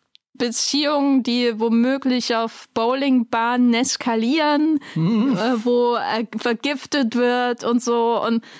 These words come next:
Speaker 1: äh, habe ich bei, mich beim Schauen schon gefragt, gibt es da irgendwie eine Dynamik in diesem wesentlich harmloseren, also harmlosen jetzt nicht abwertend gemeint,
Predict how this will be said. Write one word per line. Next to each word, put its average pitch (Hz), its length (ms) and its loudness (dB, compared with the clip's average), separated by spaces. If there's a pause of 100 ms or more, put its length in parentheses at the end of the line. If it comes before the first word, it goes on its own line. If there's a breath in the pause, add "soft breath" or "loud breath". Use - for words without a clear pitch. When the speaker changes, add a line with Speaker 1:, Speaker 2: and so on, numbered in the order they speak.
(240 loud breath)
Speaker 1:
äh, 226 80 -4
habe 226 460 -2
ich - 200 -8
bei, 233 160 0
mich 254 180 0
beim 240 200 -4
Schauen 269 380 0
schon 269 200 0
gefragt, 240 420 -4
gibt 254 220 -4
es 254 160 -2
da 226 200 -2
irgendwie 226 720 0 (480)
eine 220 300 -2
Dynamik 247 640 0
in 220 160 2
diesem 226 560 0
wesentlich 220 760 -2
harmloseren, 220 920 0
also 180 260 -4
harmlosen 208 440 0
jetzt 190 200 -2
nicht - 200 -4
abwertend 190 460 -6
gemeint, 190 360 -4